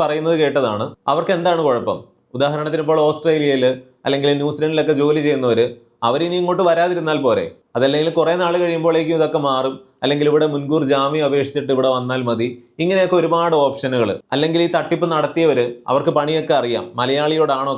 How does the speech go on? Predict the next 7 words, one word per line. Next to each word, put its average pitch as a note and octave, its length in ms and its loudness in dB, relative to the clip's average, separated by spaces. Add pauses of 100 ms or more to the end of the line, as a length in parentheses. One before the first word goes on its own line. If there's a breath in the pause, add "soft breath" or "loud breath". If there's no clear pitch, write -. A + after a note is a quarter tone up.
കളി A2+ 220 0 (240)
ഈ C3 120 0
കാര്യത്തിൽ A#2+ 380 0 (380 loud breath)
എന്നൊക്കെ D3 360 -2
അഭിമാനത്തോടെ D#3 720 0
പറയുന്ന C3 360 -2
ഒരാളുടെ A#2+ 420 2